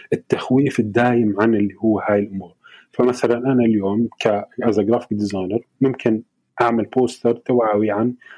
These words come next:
اللي هو فوائد اللي هو الفاكسين، إنه بخفف الأعراض. بلس أنا ممكن أدخل محتوى ترفيهي،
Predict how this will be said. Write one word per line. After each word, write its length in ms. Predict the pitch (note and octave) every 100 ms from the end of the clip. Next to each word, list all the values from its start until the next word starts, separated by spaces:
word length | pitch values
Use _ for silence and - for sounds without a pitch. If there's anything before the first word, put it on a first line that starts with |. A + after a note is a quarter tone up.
| - _ G#2
اللي 200 | G#2 G2
هو 300 | A#2+ A#2 A2
فوائد 480 | - A2+ A2+ G2+ G#2
اللي 180 | G#2
هو 140 | G#2 G2
الفاكسين، 580 | F#2 - - A2+ B2+ C3+
إنه 440 | A#2+ A2+ A#2+ B2+ _ -
بخفف 520 | A2 - D3+ - -
الأعراض. 560 | B2 - A2+ F#2+ F2+ E2+ - - - _ - -
بلس 200 | B2 -
أنا 160 | A#2 G#2+
ممكن 360 | A2+ A2+ G#2+ G#2
أدخل 440 | G#2+ - G#2 G2+
محتوى 380 | - - A2 G#2
ترفيهي، 640 | A2 - A#2 G2+ G#2